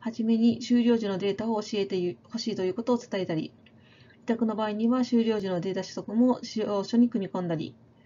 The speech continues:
医師とのやり取りの中でデータをもらえるようにしたりと、プログラム前後のデータを取れる工夫が大切になってきます。その他、検討会の中で挙げられた工夫をお示しします。第一回検討会は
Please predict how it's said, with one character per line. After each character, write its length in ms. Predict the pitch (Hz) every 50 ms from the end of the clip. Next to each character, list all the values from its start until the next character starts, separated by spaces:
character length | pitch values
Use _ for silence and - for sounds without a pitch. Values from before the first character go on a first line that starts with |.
| - - - - - _ _ _ -
医 80 | 247
師 100 | 240 -
と 120 | - 208 185
の 80 | 175
や 80 | 180 190
り 80 | 202
取 100 | - 208
り 80 | 185 180
の 60 | 170
中 180 | 170 170 - 208
で 220 | 214 226 226 - _ -
デ 160 | - 202 202
ー 20 | 196
タ 120 | 202 190
を 40 | 185
も 120 | 185 190
ら 80 | 185 190
え 60 | 190
る 60 | 196
よ 100 | 214 233
う 20 | 226
に 80 | 214
し 60 | - -
た 80 | 208
り 120 | 180 170 -
と、 240 | - - - - - -
プ 80 | -
ロ 80 | 208 202
グ 80 | 185
ラ 100 | 202 208
ム 100 | 196 196 196
前 140 | 214 208 196
後 120 | 185 180
の 100 | 175 175
デ 200 | 165 180 190 185
ー 20 | -
タ 100 | - 185
を 120 | 185 175
取 200 | - - - 185
れ 80 | 175 175
る 80 | 175
工 140 | 175 - 180
夫 160 | 185 196 180
が 140 | 180 - 247
大 160 | 240 233 190
切 200 | 180 - 165 -
に 100 | 214 233
な 100 | 233 214
っ 40 | 185
て 120 | - - _
き 100 | - 127
ま 140 | 120 -
す。 120 | 165 - - - _ _ _ _ _ _ _ _ _ _ _ _ _ _ _ _ _ _ _ _ _ _ _ _ _ _ - - - - - - - - - - - - 117 - - 226 - - - - - - - - - - - 226 - - - - - - -
そ 140 | - - 240
の 80 | 247
他、 220 | 240 - 226 - -
検 260 | - - 254 254 254 277
討 80 | 277
会 140 | - 285 269
の 60 | 262
中 180 | 247 233 226 214
で 80 | 196
挙 140 | 190 196 202
げ 40 | 214
ら 60 | 214 208
れ 80 | 202 190
た 100 | 196 185
工 140 | - 185
夫 260 | - - 175 180 185 202
を 200 | 226 233 - -
お 40 | -
示 340 | - - - 175 160 - 165
し 40 |
し 80 | - 170
ま 160 | 170 165 170
す。 160 | - - - - - - - - - - - - - - - - - - - - - - - - _ _ - - - - - - -
第 160 | 240 240 247
一 80 | 240
回 160 | - 254 226 208
検 260 | - 220 208 202 226
討 140 | 208 202 202
会 180 | 202 190 185
は 220 | 190 233 240 226